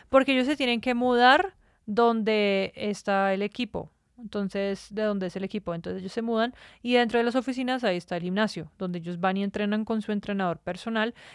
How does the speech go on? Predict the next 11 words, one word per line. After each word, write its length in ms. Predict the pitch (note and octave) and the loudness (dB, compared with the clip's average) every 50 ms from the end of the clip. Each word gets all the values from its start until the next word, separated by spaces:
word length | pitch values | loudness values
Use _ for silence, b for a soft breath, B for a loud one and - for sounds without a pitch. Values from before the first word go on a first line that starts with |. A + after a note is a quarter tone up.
| B | B
y 120 | - A3 A3 | 0 2 2
hacen 180 | G#3 A3+ A3+ | 2 2 0
un 80 | A#3 A#3 | 0 -2
montón 300 | A#3 A#3+ A3 A#3+ A#3+ A3+ | -2 -2 -2 -2 -2 -2
de 100 | A#3+ B3 | -2 0
cosas 420 | - B3+ A3+ G#3+ A3+ A3+ A3+ - | 2 2 2 4 2 2 0 0
más 380 | - G3+ G#3 G#3 G#3 G#3 G#3 G#3 | -4 -4 -2 0 2 2 2 2
relacionadas 500 | G#3+ A3 A#3 A#3 - A3 G3+ F#3 F3+ F#3 | 2 0 0 0 0 0 0 0 0 0
normalmente 480 | G3+ A3 G#3+ G3 F3+ F3 F#3 F#3 - | 0 0 0 0 0 -2 -2 -2 0
al 120 | G3+ G3+ G3+ | 0 0 0
balance 640 | F3 F3+ E3 E3 E3 F3+ F#3+ G#3+ G#3 - - F4+ | 0 0 0 0 0 0 0 -2 -2 -2 -4 -4